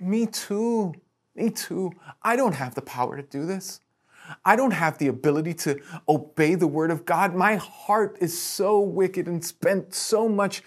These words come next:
to do my own will that I find that I'd rather do me. I mean, I, I don't know how many times you've turned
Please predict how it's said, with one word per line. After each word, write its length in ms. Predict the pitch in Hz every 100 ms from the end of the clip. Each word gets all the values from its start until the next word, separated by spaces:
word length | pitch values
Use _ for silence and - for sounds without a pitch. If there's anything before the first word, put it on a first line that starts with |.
| - -
to 100 | 196
do 240 | 160 208
my 300 | 185 175 175
own 480 | - 185 214 226 214
will 560 | - 170 190 180 156 156 _ _ _ _ _ _
that 260 | - 139 - _
I 160 | 170 190
find 420 | - 190 196 180
that 100 | 156
I'd 200 | 170 -
rather 260 | 180 190
do 220 | 180 196 202
me. 420 | 196 226 175 117 _ _ _ _ _ _ _
I 100 | 165
mean, 300 | 170 190 156 - _ _ _ _ _ _ _ _ _ _ _ _ _ _ _ _ -
I, 160 | 170 170 _ - _ _ _ _ _
I 80 | -
don't 120 | 196
know 80 | 220
how 100 | 185
many 160 | 196 190
times 500 | 190 180 175 165 - _
you've 220 | 180 165
turned 440 | 170 160 160 160